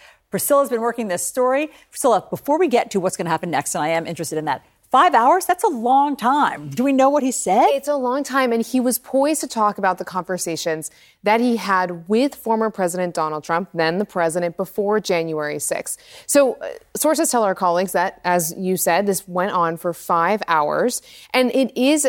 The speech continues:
Speaker 2: notable for this investigation, and also, Allison, because we're talking this week about a twenty twenty-four election, but yet,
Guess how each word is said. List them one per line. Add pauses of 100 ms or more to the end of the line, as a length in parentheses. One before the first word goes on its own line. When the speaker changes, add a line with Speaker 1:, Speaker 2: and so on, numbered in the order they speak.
Speaker 2:
notable
for
this
investigation,
and
also,
Allison,
because
we're
talking
this
week
about
a
twenty
twenty-four
election, (480)
but
yet,